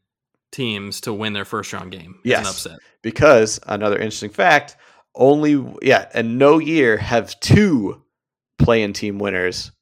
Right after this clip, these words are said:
Speaker 2: won their first round game. It's always,
Speaker 1: Okay.
Speaker 2: it's always only been one. So you gotta
Speaker 1: Okay.
Speaker 2: find that right one.
Speaker 1: Okay.
Speaker 2: Okay.
Speaker 1: Interesting. So
Speaker 2: Yeah.
Speaker 1: there's, I'd say,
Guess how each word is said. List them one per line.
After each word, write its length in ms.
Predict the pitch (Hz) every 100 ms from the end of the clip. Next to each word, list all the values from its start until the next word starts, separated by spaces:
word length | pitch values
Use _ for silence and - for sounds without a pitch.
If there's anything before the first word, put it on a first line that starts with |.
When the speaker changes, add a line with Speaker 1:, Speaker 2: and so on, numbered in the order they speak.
| _
Speaker 2:
won 240 | - 110 104
their 100 | 95
first 260 | 101 90
round 180 | 85 87
game. 260 | - - - _ _ -
It's 140 | -
always, 320 | 101 110 113
Speaker 1:
Okay. 180 | 101 120
Speaker 2:
it's 140 | 104 117
always 260 | 117 123
only 180 | 117 120
been 160 | 110 107
one. 260 | 104 - - _ _
So 140 | -
you 60 | 92
gotta 200 | 101 104
Speaker 1:
Okay. 60 | 117
Speaker 2:
find 260 | 113 110
that 180 | 110 104
right 240 | 95 101 -
one. 280 | 90 80 _ _ _ _ _ -
Speaker 1:
Okay. 340 | - 113 95 _ _ _ _
Speaker 2:
Okay. 300 | 76 98 151 - _ _ _ _ _ -
Speaker 1:
Interesting. 520 | 151 135 - 92 - -
So 120 | -
Speaker 2:
Yeah. 200 | - 117
Speaker 1:
there's, 240 | 113 120 - -
I'd 100 | 127
say, 180 | 139